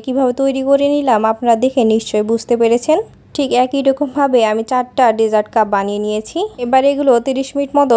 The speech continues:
ফ্রিজে রেখে খুব ভালো মতো সেট করে নিব। ঠিক তিরিশ মিনিট পর ফিরে আসছি এবং আপনারা দেখে নিশ্চয়ই বুঝতে পারছেন এগুলো কীরকম ইজিলি উঠে আসছে। ঠিক একই রকমভাবে আমি সবগুলো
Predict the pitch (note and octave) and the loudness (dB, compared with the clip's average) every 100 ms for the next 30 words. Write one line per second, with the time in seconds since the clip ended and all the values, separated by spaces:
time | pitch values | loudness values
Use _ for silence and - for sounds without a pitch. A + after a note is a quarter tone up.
0 | A#3+ C4+ C4 C#4 C#4 C#4 A3 B3+ A3+ B3 | 0 0 0 0 0 0 0 0 0 0
1 | B3 B3+ B3 A3 A3+ G#3+ - A3 A3+ A3+ | 2 0 -2 -2 -2 -6 0 2 2 2
2 | C#4+ G#4+ - - - D#4 - C#4 C4 C4+ | 0 0 -12 -20 -4 -4 -2 0 0 0
3 | C#4+ C4 - A3 G#3+ B3+ A3 A3 A3+ - | 2 2 2 0 0 -2 0 0 -2 -8
4 | D#4 A4 - - - B3+ B3 A#3+ A#3+ B3 | -6 -6 -10 -20 -4 0 0 2 0 0
5 | A#3+ B3 C4 A#3 A3+ - A#3 A3+ A#3+ - | 0 0 -2 -2 -2 -2 -4 -2 -4 -2
6 | B3 A#3+ A#3+ E4 G4+ C#4 C#4 D4 A#3+ B3 | 0 0 0 -2 -2 -4 -4 2 2 0
7 | C#4 C#4 C#4 A#3 A#3 A3 A#3 A3+ A3+ A#3+ | 0 0 2 -2 -2 -2 -2 -2 -4 0
8 | A#3 A#3+ - - D#4+ G#4+ - - D#4 C#4 | 0 0 -6 -2 -2 -4 -16 -2 -2 0
9 | C4 C4+ C#4+ C#4 D4 C#4+ D4+ C#4 A3+ A3+ | -2 -2 0 0 0 0 0 2 0 0
10 | - A3+ A3 A#3 | -2 -4 -2 -2